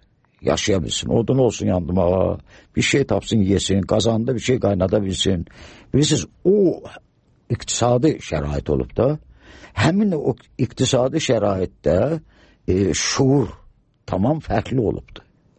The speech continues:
Məsələn, bizdə mənim yadıma gəlir, adi bir yemək bişirəndə bayram kimi olurdu. Qışda yığışırdılar, indi əlli dənə yemək bişirəsən, <laughs> heç kəs ona, yəni,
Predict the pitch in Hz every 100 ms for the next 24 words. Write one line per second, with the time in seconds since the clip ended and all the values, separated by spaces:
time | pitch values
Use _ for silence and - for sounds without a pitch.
0 | _ - - - 135 123 127 110 143 131
1 | 127 117 113 120 113 107 - 113 117 117
2 | 104 110 113 113 - 107 104 135 113 101
3 | 104 92 95 76 64 62 - - - -
4 | 180 113 - - 175 135 139 147 - -
5 | - - - 120 117 131 92 80 80 110
6 | 120 113 110 104 - - _ - 117 117
7 | 110 - - 101 139 123 - - 64 87
8 | 104 113 101 - - - - - 104 107
9 | 151 156